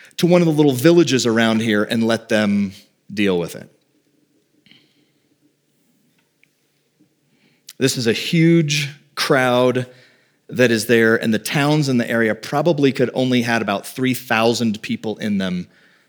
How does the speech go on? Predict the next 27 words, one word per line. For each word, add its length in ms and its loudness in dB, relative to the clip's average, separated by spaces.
um, 300 -4
at 160 -4
this 200 -4
time. 460 -8
And 120 -2
think 160 4
about 220 4
what's 180 2
just 220 -4
happened 320 -2
now. 160 -4
Jesus 400 0
is 100 -4
about 220 -2
to 60 -12
do 120 -2
something 260 -6
amazing. 460 -4
He 140 -6
sent 260 -2
them 140 0
out 120 -4
before 340 0
and 100 -2
said, 180 0
"You 220 0
go, 340 2